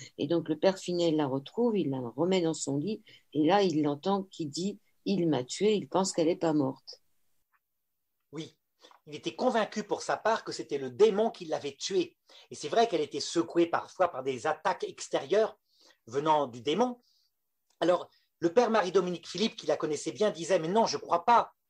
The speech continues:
Speaker 2: le démon, il ne tue personne. » Or, on voit dans l'Écriture qu'en fait, le démon a tué plusieurs fois.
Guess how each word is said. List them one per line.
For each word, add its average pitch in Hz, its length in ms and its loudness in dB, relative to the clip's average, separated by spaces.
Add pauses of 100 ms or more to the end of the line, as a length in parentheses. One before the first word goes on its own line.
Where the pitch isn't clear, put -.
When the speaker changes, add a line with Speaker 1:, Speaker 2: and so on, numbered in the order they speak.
(120)
Speaker 2:
le 139 100 -4
démon, 202 460 2 (400)
il 156 140 -10
ne - 20 -10
tue 135 180 -14
personne. » 196 600 2 (720)
Or, 233 260 8
on 165 60 6
voit 254 240 6
dans 180 140 0
l'Écriture 165 520 -4
qu'en 170 160 2
fait, - 280 4
le 226 80 -2
démon 233 360 4
a 175 140 2
tué - 320 -4
plusieurs 214 420 -2
fois. 165 320 2